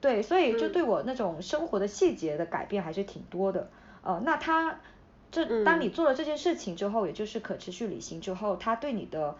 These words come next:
Speaker 1: 回到我们生活中来，或者是其他方面会有哪些比较好的影响吗？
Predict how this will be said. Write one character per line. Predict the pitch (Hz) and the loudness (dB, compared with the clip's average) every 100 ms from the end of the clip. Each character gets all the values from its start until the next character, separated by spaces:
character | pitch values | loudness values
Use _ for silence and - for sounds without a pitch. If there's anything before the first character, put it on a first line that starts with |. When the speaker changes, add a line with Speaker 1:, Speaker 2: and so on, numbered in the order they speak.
| - - - | -14 -20 -4
Speaker 1:
回 | 180 185 | 0 2
到 | 277 | 4
我 | 175 | 2
们 | 160 | -2
生 | - 311 | -2 0
活 | 269 | 0
中 | 170 180 | 0 -2
来， | 160 135 | -2 -4
或 | - 208 | -2 -2
者 | |
是 | 208 | -2
其 | - 190 | -4 -4
他 | 208 | -4
方 | 214 226 | -4 -2
面 | 240 208 | -2 -2
会 | 247 | -2
有 | 180 | -2
哪 | 175 - | -2 -6
些 | - - 196 202 - - | -6 0 0 -2 -10 -14
比 | - | -8
较 | - 240 | 2 2
好 | 220 - - | 2 -4 -4
的 | - | -6
影 | 156 151 185 | -8 -8 -8
响 | 208 190 - | -6 -8 -8
吗？ | - | -14